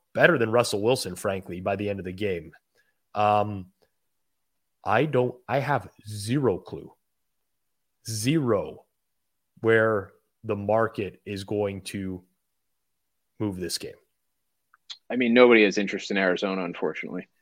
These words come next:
Speaker 2: So either it, it moves to the Bucs a little bit, maybe a half a point off of this to four and a half, and not much more than that. Um,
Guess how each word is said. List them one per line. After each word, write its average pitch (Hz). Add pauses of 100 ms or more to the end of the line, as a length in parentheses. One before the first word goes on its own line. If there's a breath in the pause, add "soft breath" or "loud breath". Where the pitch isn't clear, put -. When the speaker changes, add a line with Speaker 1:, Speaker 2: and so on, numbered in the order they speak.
Speaker 2:
So 95 (100)
either 87 (460)
it, -
it 107
moves 107
to 107
the 98
Bucs -
a 95
little 101
bit, 110
maybe 95 (100)
a 90
half 98
a 120
point 110
off 113
of 110
this 113
to 87
four 98
and 110
a 117
half, 127 (140)
and 98
not 90
much 82
more 92
than 113
that. -
Um, 85